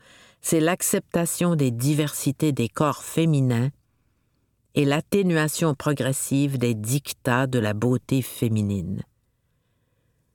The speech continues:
Nous voyons aujourd'hui beaucoup de femmes afficher leurs différences corporelles et véhiculer le message selon lequel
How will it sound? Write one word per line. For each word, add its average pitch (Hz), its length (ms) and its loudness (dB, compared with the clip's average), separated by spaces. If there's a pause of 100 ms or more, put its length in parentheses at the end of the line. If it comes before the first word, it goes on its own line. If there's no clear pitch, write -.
(220)
Nous 165 100 2
voyons 175 400 2
aujourd'hui 147 480 2
beaucoup 185 340 0
de 151 120 2
femmes 139 480 0
afficher 147 520 0
leurs 117 240 0
différences 139 720 0
corporelles 151 720 0 (440)
et 151 140 2
véhiculer 165 720 2
le 139 140 2
message 143 640 0
selon 123 380 0
lequel 151 600 0